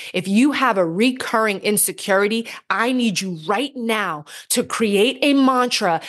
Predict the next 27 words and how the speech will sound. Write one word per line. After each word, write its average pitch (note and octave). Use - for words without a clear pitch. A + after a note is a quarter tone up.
that A3
says G3+
the A3+
opposite. G#3
If A#3
you B3
are B3
scared A#3
of -
failure, A#3
you C4
need D4+
to C#4+
create A#3
a G#3+
mantra, G#3
"I B3
will A3+
not A3
fail," F3
and D#3+
put D4
that A3+
shit B3+
on A3+
your G#3+
fridge. -